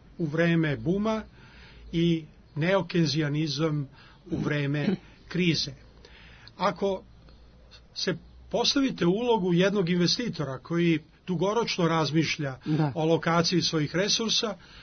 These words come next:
Speaker 1: a kriza se dešava u ciklusu od nekoliko godina,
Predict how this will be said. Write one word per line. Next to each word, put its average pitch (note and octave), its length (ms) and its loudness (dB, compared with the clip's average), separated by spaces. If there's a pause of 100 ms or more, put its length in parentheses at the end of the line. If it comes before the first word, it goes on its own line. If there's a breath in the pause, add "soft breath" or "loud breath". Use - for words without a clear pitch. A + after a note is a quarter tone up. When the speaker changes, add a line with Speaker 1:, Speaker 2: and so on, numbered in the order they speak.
(380 loud breath)
Speaker 1:
a F3 160 -2
kriza A3 460 0
se F3+ 220 2
dešava G3 640 2
u D#3+ 100 4
ciklusu F3 580 -4
od C3+ 140 -6
nekoliko D#3 460 0
godina, F#3+ 520 0